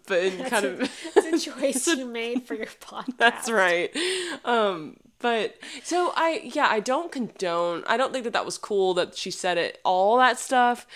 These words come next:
Speaker 1: And at the same time,
Speaker 2: I agree.
Speaker 1: it was right after it happened. It was very fresh, and it was an emotional response, what Rachel still did was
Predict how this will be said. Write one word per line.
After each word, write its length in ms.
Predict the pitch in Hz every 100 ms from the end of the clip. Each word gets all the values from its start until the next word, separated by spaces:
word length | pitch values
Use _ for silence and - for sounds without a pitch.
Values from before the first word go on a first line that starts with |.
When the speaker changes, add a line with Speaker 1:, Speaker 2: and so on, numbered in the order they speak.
| - -
Speaker 1:
And 140 | 277
at 80 | 285
the 60 | 233
same 320 | - 381 427
time, 480 | - 214 196 202 208
Speaker 2:
I 80 | 269
agree. 380 | 269 254 202 180
Speaker 1:
it 180 | 285 240
was 260 | 285 220
right 480 | 233 196 269 339 349 -
after 500 | 214 208 233 - 233
it 100 | 202
happened. 880 | 175 180 196 220 214 170 156 160 196 -
It 120 | 220
was 140 | 196
very 340 | 170 214 269 302
fresh, 480 | - 202 190 190 -
and 120 | 226
it 100 | 180
was 160 | 208 214
an 80 | 202
emotional 580 | 202 208 208 214 190
response, 600 | 160 156 - 196 160 - - - - - _ _
what 580 | 220 185 202 262 311 - -
Rachel 420 | 202 220 233 240
still 220 | 214 214 185
did 320 | 220 240 202
was 420 | 196 185 170 -